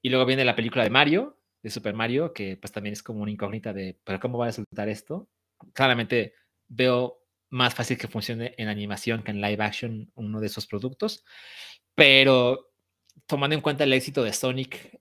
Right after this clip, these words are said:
eh, las películas uno y dos, ¿no? Y hoy se anunció la te-, la película tres para dos mil veinticuatro. Me parece muy pronto, pero tampoco los culpo, hay que aprovechar la ola. Eh,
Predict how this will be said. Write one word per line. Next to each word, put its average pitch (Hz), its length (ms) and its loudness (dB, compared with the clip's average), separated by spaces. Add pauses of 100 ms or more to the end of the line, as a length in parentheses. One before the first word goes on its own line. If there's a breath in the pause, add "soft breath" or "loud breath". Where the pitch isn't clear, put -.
eh, 101 720 -12
las 101 160 -10
películas 113 640 -4
uno 123 280 -2
y 110 80 -2
dos, 110 400 -4
¿no? 110 260 -14 (300)
Y 104 680 -8
hoy 120 160 0
se - 100 -8
anunció 113 280 -2
la 113 160 2
te-, 113 160 -6
la 104 220 -6
película 107 360 -4
tres 117 320 -2
para 113 140 -12
dos 98 120 -10
mil 107 80 -6
veinticuatro. 117 600 -4 (800)
Me 98 80 -14
parece 110 220 0
muy 113 120 -2
pronto, 113 320 -6
pero 92 260 -10 (120)
tampoco 98 260 -4
los 101 160 0
culpo, 135 360 -4
hay 120 80 -6
que 107 100 -6
aprovechar 101 500 -8
la 101 140 -6
ola. 123 300 -4 (880 loud breath)
Eh, - 720 -8